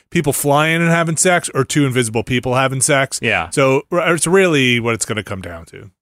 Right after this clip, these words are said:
Speaker 2: And, you
Speaker 1: Actually,
Speaker 2: know, in the
Speaker 1: two
Speaker 2: end, the only
Speaker 1: invisible
Speaker 2: way to
Speaker 1: people
Speaker 2: really determine this is to have a battle of squid teens, like, who can get the most ink on the environment.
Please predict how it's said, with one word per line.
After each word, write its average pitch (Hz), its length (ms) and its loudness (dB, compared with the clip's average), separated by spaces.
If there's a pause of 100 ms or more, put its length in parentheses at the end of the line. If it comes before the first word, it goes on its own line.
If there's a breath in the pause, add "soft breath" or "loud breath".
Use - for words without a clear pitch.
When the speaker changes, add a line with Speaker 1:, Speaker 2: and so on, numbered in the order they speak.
(300)
Speaker 2:
And, 156 320 0
you 180 60 2
Speaker 1:
Actually, 147 260 4
Speaker 2:
know, 196 60 2
in - 80 2
the - 20 4
Speaker 1:
two 151 120 4
Speaker 2:
end, 143 120 4
the 165 80 4
only 214 40 4 (140)
Speaker 1:
invisible 220 60 6
Speaker 2:
way 214 100 6
to 175 60 4
Speaker 1:
people 151 100 2
Speaker 2:
really 165 180 4
determine 151 420 2
this 127 180 2
is 131 140 0
to 123 80 2
have 123 160 0
a 120 60 0
battle 127 340 0
of 110 60 -2
squid 156 360 0
teens, 110 460 2
like, 113 220 2
who 139 120 2
can 120 140 -2
get 120 160 0
the 123 60 2
most 113 260 2
ink 101 200 0
on 95 220 0
the 90 80 -4
environment. 80 560 -2